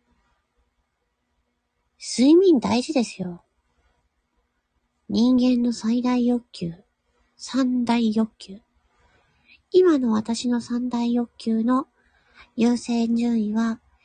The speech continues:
睡眠欲、えー、食欲、えー、性欲の順番です。とにかく、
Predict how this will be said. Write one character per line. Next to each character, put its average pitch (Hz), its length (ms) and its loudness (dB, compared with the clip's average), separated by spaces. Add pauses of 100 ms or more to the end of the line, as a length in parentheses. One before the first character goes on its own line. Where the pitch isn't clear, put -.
(220)
睡 339 320 8
眠 339 280 10
欲、 196 440 -2 (800)
え 190 440 -2
ー、 185 40 -10
食 214 320 -2
欲、 240 460 0 (1080)
え 180 380 -6
ー、 - 20 -18
性 202 320 -4
欲 190 420 -6 (1500)
の 285 220 2 (120)
順 180 320 -6
番 175 280 -14
で 175 200 -20
す。 - 220 -20 (1900)
と 294 120 2
に 254 160 2
か - 180 -20
く、 185 240 -16